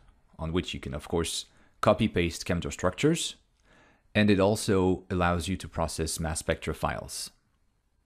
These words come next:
Lastly, if you are on ChemOffice Professional in version seventeen,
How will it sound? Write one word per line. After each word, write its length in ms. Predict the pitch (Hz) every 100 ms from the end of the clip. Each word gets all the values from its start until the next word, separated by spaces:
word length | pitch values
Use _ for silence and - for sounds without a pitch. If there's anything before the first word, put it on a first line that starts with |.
| _ _ _ _ _ _ _ _
Lastly, 500 | 92 90 90 - 175 -
if 220 | 98 -
you 160 | 95
are 80 | 95
on 160 | 90 90
ChemOffice 440 | - 95 98 110
Professional 540 | 101 - 98 - 117 151
in 120 | 104
version 260 | 92 87
seventeen, 540 | 85 98 95 90 127